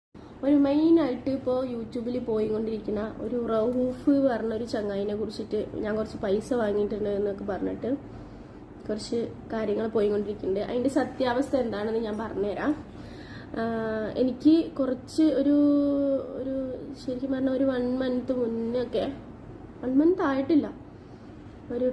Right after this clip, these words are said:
ടു വീക്ക് ഒക്കെ ആയിട്ടുണ്ടാവും. അപ്പോൾ ഒരു പ്രപ്പോസൽ വന്നിട്ടുണ്ടായിരുന്നു.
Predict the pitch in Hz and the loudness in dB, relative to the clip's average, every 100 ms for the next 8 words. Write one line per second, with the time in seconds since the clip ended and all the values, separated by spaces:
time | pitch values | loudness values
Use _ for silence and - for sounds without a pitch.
0 | 254 254 277 294 285 - - 277 262 214 | 2 2 6 4 4 -2 -2 -2 0 -2
1 | 214 202 202 - 240 - - - - - | -2 -6 -8 -12 -16 -16 -16 -16 -16 -16
2 | - 254 233 233 233 226 226 220 226 254 | -14 -10 -6 -4 -4 -4 -4 -2 0 0
3 | - - - - 226 - 247 254 269 220 | -2 -8 -8 -4 -2 4 2 4 2 2
4 | 208 214 220 196 202 | -2 -4 -2 0 0